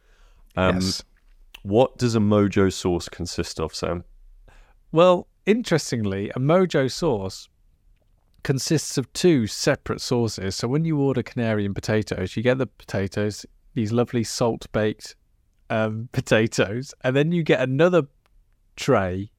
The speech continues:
Speaker 3: or a plate which has two separate dishes,
Speaker 1: Mm.
Speaker 3: one with a red, red dip and one with a green dip, and together they make the mojo sauce.
Speaker 2: So it's like epoxy resin?
Speaker 3: Yeah, it's a little bit like you have a little bit of red, then you add a little bit of green. And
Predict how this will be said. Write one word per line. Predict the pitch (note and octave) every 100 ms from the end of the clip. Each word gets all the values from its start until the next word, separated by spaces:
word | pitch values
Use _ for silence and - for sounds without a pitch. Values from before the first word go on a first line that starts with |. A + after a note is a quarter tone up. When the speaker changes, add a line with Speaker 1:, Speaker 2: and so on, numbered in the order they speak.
| _
Speaker 3:
or | -
a | G#2+
plate | - G#2 F#2 - _ _ -
which | A2
has | B2+
two | - - F3+
separate | D3+ - F3+ - B2+
dishes, | G#2 - - A#2 B2+ - _ -
Speaker 1:
Mm. | D#3 D#3
Speaker 3:
one | - B2+
with | D3+ C#3
a |
red, | B2 A2 - - _ _ -
red | G#2+ - _ _ -
dip | G2 - -
and | A2+ G#2+
one | G#2+ G#2
with | G2+
a | G#2
green | A#2+ A#2 A2
dip, | F2+ - -
and | G#2+
together | - - C#3+ A#2 F2 F2 _ _
they | A2
make | A2+ G#2+ G2 - _ _ _ _ - _
the | A2+
mojo | G2+ F#2 - G2
sauce. | - F3 G#2+ - - - - -
Speaker 2:
So | -
it's | B2 B2
like | -
epoxy | G#2 A2+ - A#2
resin? | A#2 D#2+ D2
Speaker 3:
Yeah, | G3+ A3+ C3+ C#3+
it's | D3
a |
little | G3+ G3
bit | D3+ D3
like | B2+ B2+
you | A#2
have | C3+ A#2+ - -
a |
little | C3 D#3+
bit | C3+
of | B2+
red, | G#2+ G2+
then | A2 A2
you | A2
add |
a | A2
little | A2 -
bit | A2+
of | C#3
green. | - A#2 A2 - _ _ _
And | C3+ C#3 C3